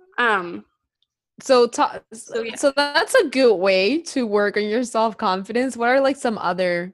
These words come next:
Speaker 2: ways you think you work on it?
Speaker 1: Um, so one unhealthy way, definitely for me, um,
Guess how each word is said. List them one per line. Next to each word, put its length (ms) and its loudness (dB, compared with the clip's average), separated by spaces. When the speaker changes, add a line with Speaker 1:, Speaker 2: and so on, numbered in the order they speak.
Speaker 2:
ways 380 -2
you 100 -6
think 280 -10
you 120 -4
work 300 -4
on 160 -10
it? 240 -14
Speaker 1:
Um, 420 -8
so 160 -2
one 680 -2
unhealthy 640 -4
way, 540 -10
definitely 580 -6
for 160 -14
me, 420 -10
um, 500 -6